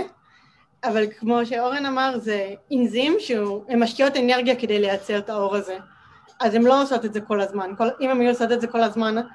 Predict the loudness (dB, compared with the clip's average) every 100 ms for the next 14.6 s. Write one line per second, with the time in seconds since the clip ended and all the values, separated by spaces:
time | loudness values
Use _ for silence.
0 | -20 -20 -4 2 4 4 4 2 0 -2
1 | -2 -4 -6 -6 -4 -6 -10 _ _ _
2 | _ _ _ _ -2 2 2 2 0 0
3 | 0 -2 -2 -2 0 -2 -2 -2 -2 -2
4 | -2 -4 -8 _ -10 -6 -4 -2 -4 -4
5 | -2 0 0 2 0 -2 -6 -4 -2 0
6 | -4 -4 -4 -2 -2 -2 -14 _ _ _
7 | -6 -4 -2 0 0 0 -4 -6 -4 -4
8 | -6 _ _ _ _ _ -2 2 4 2
9 | 2 2 4 2 -2 -4 -6 0 0 0
10 | -6 -2 0 0 -2 0 0 0 -2 -4
11 | -6 -6 -2 0 0 0 -2 -2 -2 -4
12 | 0 0 2 -2 -8 _ _ _ _ -6
13 | -2 0 0 2 4 4 2 0 -2 -4
14 | -6 -4 -6 -4 -4 -4